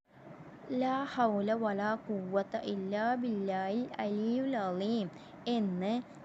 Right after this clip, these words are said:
മുന്നൂറ്റി പതിമൂന്ന് പ്രാവശ്യം നിങ്ങൾ ഓതി ദുആ ചെയ്യുകയാണെങ്കിൽ നിങ്ങൾ എന്ത് ടെ-, എന്ത് കാര്യത്തിനാണോ ടെൻഷൻ അടിച്ചിരിക്കുന്നത് ആ ഒരു കാര്യം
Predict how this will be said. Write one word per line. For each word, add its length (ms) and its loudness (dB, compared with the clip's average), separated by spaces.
മുന്നൂറ്റി 480 4
പതിമൂന്ന് 580 6
പ്രാവശ്യം 680 4
നിങ്ങൾ 360 6
ഓതി 300 4
ദുആ 260 8
ചെയ്യുകയാണെങ്കിൽ 1040 4
നിങ്ങൾ 240 6
എന്ത് 360 6
ടെ-, 120 0
എന്ത് 260 6
കാര്യത്തിനാണോ 880 8
ടെൻഷൻ 420 2
അടിച്ചിരിക്കുന്നത് 880 2
ആ 20 12
ഒരു 140 6
കാര്യം 420 6